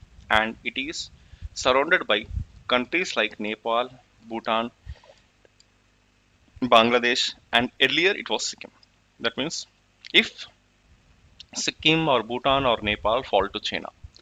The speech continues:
okay, if they, if China occupies just like it has occupied the Aksai Chin region, this would be a major threat for India,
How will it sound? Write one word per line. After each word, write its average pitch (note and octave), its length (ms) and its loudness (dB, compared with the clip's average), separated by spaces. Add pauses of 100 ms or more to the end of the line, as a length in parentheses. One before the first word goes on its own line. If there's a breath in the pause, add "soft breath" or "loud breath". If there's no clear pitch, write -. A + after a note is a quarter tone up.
(440 loud breath)
okay, B2+ 300 0
if - 260 -4
they, C3+ 220 2 (160)
if A2+ 180 -8
China C#3+ 260 2
occupies C#3 500 -2
just - 260 -2
like B2 180 0
it G#2+ 100 0
has G#2+ 200 -4
occupied A#2 400 -10
the C#3+ 120 -4 (180)
Aksai A2+ 300 -2
Chin G#2 180 -2
region, F2+ 340 -8 (180)
this D#3+ 320 -4
would C3 160 -2
be A#2+ 220 -4
a C3 100 -8
major A2+ 440 -2
threat D3 340 -2
for A2 160 -4
India, G2 340 -6